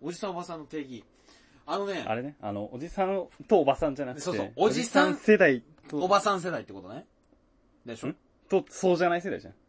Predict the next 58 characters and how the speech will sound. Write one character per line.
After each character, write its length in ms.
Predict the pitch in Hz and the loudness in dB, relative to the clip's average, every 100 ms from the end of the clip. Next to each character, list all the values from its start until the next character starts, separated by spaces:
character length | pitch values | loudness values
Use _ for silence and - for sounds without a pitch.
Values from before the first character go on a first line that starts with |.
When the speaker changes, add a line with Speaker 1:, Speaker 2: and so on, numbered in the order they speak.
| _ | _
Speaker 1:
あ 180 | 156 165 | -2 -2
あ、 60 | 170 | -2
そ 100 | 202 | -4
う 20 | |
だ 100 | 95 | -8
ね。 100 | 95 | -8
お 120 | 135 | -6
じ 80 | 190 | -4
さ 100 | 262 | -2
ん 40 | 240 | 0
お 20 | |
ば 120 | 233 | -2
さ 80 | 233 | -2
ん 40 | |
っ 20 | 220 | -6
て 20 | |
言 100 | 214 | -6
う 20 | |
と 120 | 196 | -6
男 180 | 156 202 | -4 -4
女 60 | 143 | -8
で 100 | 110 | -14
す 80 | - | -12
け 80 | 170 | -4
ど、 220 | 214 180 | -4 -4
Speaker 2:
う 60 | - | -6
ん。 40 | |
Speaker 1:
ま 60 | 180 | -4
あ、 20 | |
要 180 | 220 240 | -4 -4
す 120 | 262 | -6
る 60 | 208 | -6
に 60 | |
彼 200 | - 240 | -4 -4
が 80 | 170 | -4
言 20 | |
っ 40 | 127 | -6
て 100 | 127 | -10
る 40 | |
の 100 | 113 | -10
は、 180 | 107 92 _ _ - | -10 -12 _ _ -2
お 140 | 226 | 0
じ 120 | 254 | 0
さ 200 | 240 269 | -2 0
ん 60 | 240 | 0
世 120 | 254 | 0
代 240 | 226 165 | 0 0
と 260 | 180 165 101 | 0 -2 -2
フ 80 | 143 | -6
レ 60 | 151 | -6
ッ 40 | |
シ 140 | 147 143 | -6 -8
ュ 20 | |
世 140 | 160 | -10
代 120 | 107 90 | -10 -12
で 100 | - | -18
し 80 | |
ょ。 60 | 76 | -20